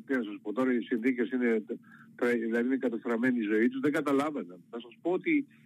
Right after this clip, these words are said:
οι δύο Αφγανοί, ε, δεν είχαν καταλάβει ότι φάγανε πενήντα χρόνια φυλακή. Αυτό, ο, ο, νομίζαν ότι αθωωθήκανε.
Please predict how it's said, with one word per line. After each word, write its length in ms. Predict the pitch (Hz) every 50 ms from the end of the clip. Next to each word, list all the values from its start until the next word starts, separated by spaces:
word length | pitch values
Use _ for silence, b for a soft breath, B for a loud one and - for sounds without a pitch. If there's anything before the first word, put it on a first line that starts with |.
| B -
οι 140 | - 120 117
δύο 440 | 113 110 - 180 196 202 185 165 131 B B B B B B
Αφγανοί, 720 | - 123 113 113 110 110 107 113 135 156 170 170 156 147 - -
ε, 260 | - 135 131 123 123
δεν 200 | 123 123 165 180
είχαν 220 | 190 196 214 214 214
καταλάβει 380 | 196 160 131 117 113 104 101
ότι 100 | 101 92 -
φάγανε 260 | 113 101 95 101 98
πενήντα 340 | 90 - 101 95 95 98 92 -
χρόνια 200 | - 95 92 90 90
φυλακή. 560 | - 92 92 90 80 - 98 98 117 285 - - - - - - - - - - - - 143 -
Αυτό, 260 | - 123 - - 147
ο, 460 | 135 120 120 117 120 117 113 113 110 B B B B B B B B - 123
ο, 240 | 120 120 117 113 110 107 113 117 120 117 113 120 117 - 123
νομίζαν 380 | 123 139 135 147 160 160 185 180
ότι 140 | 170 160 170
αθωωθήκανε. 720 | 160 147 143 156 151 143 - 170 - - 92 90 87 85